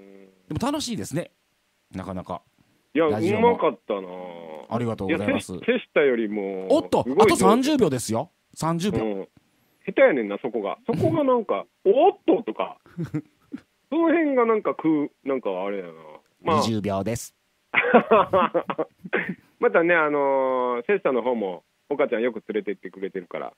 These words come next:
Speaker 1: はい。
Speaker 2: あのー、どうしようもない。ね。
Speaker 1: この間泊まりに来てね、セシタさん。
Speaker 2: え？嘘やん。
Speaker 1: ほんとほんと。朝まで。
Speaker 2: えー？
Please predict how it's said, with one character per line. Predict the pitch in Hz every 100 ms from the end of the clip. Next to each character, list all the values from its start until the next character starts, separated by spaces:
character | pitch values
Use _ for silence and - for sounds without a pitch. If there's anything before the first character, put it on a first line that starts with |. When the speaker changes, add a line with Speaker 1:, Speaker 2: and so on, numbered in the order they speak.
| _
Speaker 1:
は | 110 98
い。 | 82 _ _ _ _ _ _ _
Speaker 2:
あ | 104
の | 104 101 98 98 95 95
ー、 |
ど | 110
う | 117
し |
よ | 120
う |
も | 101
な | 95
い。 | 92 80 _ _ - 139 -
ね。 | 110 110 _ _ - -
Speaker 1:
こ | 156
の | 139
間 | 131
泊 | 175
ま | 185
り | 180
に | 160
来 |
て | 117
ね、 | 95
セ | 87
シ | 104
タ | 85
さ | 76
ん。 | - _ _ _ _ -
Speaker 2:
え？ | 277 359 294 -
嘘 | 170 330
や | 220
ん。 |
Speaker 1:
ほ | - 143 180
ん |
と | 170
ほ | 160
ん | 147
と。 | 127 120 _ _ _ _ _ _ _ _ _ _ _ _ _ _ _ _ -
朝 | 127 147
ま | 139
で。 | 95 - _ _ _ _ _ _ _ _ -
Speaker 2:
え |
ー？ | 330 262 294 311 320 262